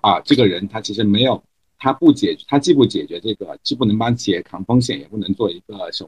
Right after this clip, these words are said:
门人，他也不能去提供专业价值的时候，那还是有这样很多的人在这个企业里面。那这个时候这个企业，按理来说他应该是会出问题的，他一年不出问题，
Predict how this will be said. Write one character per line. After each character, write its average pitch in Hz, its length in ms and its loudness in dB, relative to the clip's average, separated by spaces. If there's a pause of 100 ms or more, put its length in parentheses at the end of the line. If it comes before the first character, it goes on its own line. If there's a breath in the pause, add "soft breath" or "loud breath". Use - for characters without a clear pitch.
门 101 160 -20
人， 76 80 -14 (400)
他 139 120 0
也 101 100 2 (140)
不 143 100 8
能 101 260 2
去 98 440 0
提 - 120 -8
供 110 160 2
专 123 220 4
业 113 100 2
价 117 220 0
值 82 160 -10
的 85 100 -18
时 - 140 -10
候， - 180 -12 (360)
那 120 100 0
还 101 260 -2
是 - 140 2
有 110 140 4
这 - 100 -4
样 101 180 2
很 - 140 -20
多 98 80 -18
的 104 60 -10
人 90 180 -18
在 92 100 -20
这 98 80 -20
个 95 120 -16
企 - 160 -16
业 85 100 -6
里 69 160 -20
面。 - 100 -20 (440)
那 139 120 4
这 165 100 0
个 143 100 6
时 - 120 0
候 113 60 0
这 120 100 -2
个 123 80 6
企 - 320 -6
业， 104 320 0 (1400)
按 143 160 2
理 98 100 2
来 - 160 -4
说 104 300 0
他 - 200 -2
应 185 120 4
该 208 100 6
是 165 100 -2
会 147 120 8
出 151 160 4
问 160 200 6
题 - 160 -6
的， - 80 -20 (320)
他 139 120 0
一 190 80 4
年 98 200 4
不 104 80 -4
出 104 120 -2
问 98 180 2
题， - 220 -20